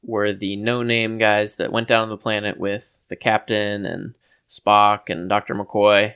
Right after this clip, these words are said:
And, of course, it's the, the no-name characters that die and aren't gonna be back next week. Uh, so, uh, this book is supposed to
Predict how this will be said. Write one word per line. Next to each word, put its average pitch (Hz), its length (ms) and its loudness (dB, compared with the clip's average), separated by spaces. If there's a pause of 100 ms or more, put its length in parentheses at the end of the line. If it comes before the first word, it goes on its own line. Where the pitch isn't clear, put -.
(120)
And, 98 440 -6
of - 120 -8
course, 131 260 2
it's - 220 -6
the, 90 380 0 (100)
the - 100 -10
no-name 104 420 0
characters 92 420 -6
that 73 180 -8
die 98 480 2
and - 100 -12
aren't 92 140 -8
gonna 92 160 -12
be - 160 -12
back 104 280 -2
next 101 260 -10
week. 113 300 -8 (680)
Uh, 101 260 2
so, 107 720 2 (640)
uh, 104 220 0
this 135 380 -2
book 123 280 -2
is 107 140 -4
supposed - 320 -6
to 101 480 -2